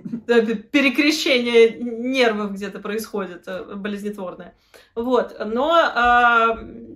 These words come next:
в принципе-то, действительно, мне кажется,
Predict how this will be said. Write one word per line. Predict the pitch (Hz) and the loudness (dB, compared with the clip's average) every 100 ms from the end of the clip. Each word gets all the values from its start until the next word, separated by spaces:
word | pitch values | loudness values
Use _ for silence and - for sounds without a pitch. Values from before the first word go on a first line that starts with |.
| - | -14
в | 226 - | -12 -8
принципе-то, | 359 466 480 - 302 233 | -4 -4 -6 -12 -12 -10
действительно, | 214 247 370 349 277 233 196 - | -12 -12 -12 -12 -10 -6 -6 -6
мне | 220 285 | -8 -8
кажется, | 302 330 311 - | -6 -8 -8 -10